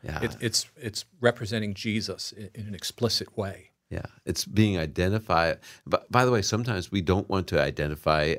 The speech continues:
Speaker 1: as followers of Jesus because we don't want to be persecuted. But this is saying that's a blessing. But it's only, like, I have a neighbor who has kinda mean, obnoxious bumper stickers,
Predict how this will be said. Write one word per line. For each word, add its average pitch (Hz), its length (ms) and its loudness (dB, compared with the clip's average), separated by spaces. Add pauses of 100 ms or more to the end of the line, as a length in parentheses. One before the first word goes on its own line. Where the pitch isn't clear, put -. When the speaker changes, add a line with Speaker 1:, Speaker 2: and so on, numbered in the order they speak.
Speaker 1:
as 80 180 -4
followers 78 460 0
of 73 100 -8
Jesus 78 420 -2 (760)
because 107 420 4
we 107 120 0
don't 120 260 6
want 127 140 2
to 90 60 0
be 80 100 0
persecuted. 76 680 -4
But - 120 -2
this 131 200 4
is 107 140 -4
saying 95 340 2
that's 117 240 0
a 98 40 -4
blessing. 104 580 -2 (580)
But 95 140 8
it's 85 260 -4
only, 135 500 4
like, 110 240 -2
I 123 140 2
have 98 180 2
a 80 60 0
neighbor 71 800 -4
who 71 380 -6
has 85 320 0 (380)
kinda 98 400 2 (280)
mean, 98 580 2 (1200)
obnoxious 82 680 -2
bumper 80 380 -2
stickers, - 540 -2